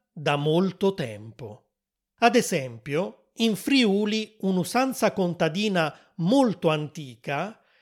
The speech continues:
è quella di intagliare una zucca a forma di teschio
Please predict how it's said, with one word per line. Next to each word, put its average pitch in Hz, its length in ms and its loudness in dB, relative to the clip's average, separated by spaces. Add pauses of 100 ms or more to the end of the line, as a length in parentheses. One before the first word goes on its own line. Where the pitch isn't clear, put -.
(200)
è 277 220 -2
quella 269 420 2
di 208 160 -2
intagliare 208 640 2
una 165 260 0
zucca 143 920 -6
a 165 120 -4
forma 202 480 2
di 151 180 -8
teschio 180 840 -8